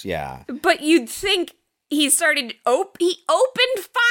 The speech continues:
Speaker 2: fire on civilians.
Speaker 1: And other cops.
Speaker 2: And
Speaker 1: Yeah.
Speaker 2: they just tried to take him down and not shoot him?
Speaker 1: Yeah, well, I mean, he's in a crowd. It's not good to fire on him when you're in a crowd, too.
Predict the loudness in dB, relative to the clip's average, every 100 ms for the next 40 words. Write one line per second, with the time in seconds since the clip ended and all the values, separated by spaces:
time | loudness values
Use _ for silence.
0 | 2 2 2 2 2 2 0 -2 0 0
1 | 0 0 0 2 2 2 -2 -4 -4 -2
2 | 0 2 2 0 2 2 2 -2 -8 -10
3 | -6 0 0 0 0 0 0 0 2 2
4 | 0 2 2 0 -2 -2 -2 -2 2 4
5 | 4 2 0 0 0 -2 -4 -4 -4 -4
6 | -8 -16 _ _ _ _ _ _ _ _
7 | _ 2 2 4 4 4 2 2 2 2
8 | 0 2 4 4 4 2 4 2 4 2
9 | 2 -2 2 4 6 6 4 2 0 -2
10 | 0 0 2 2 0 2 4 4 0 2
11 | 2 2 -6 -10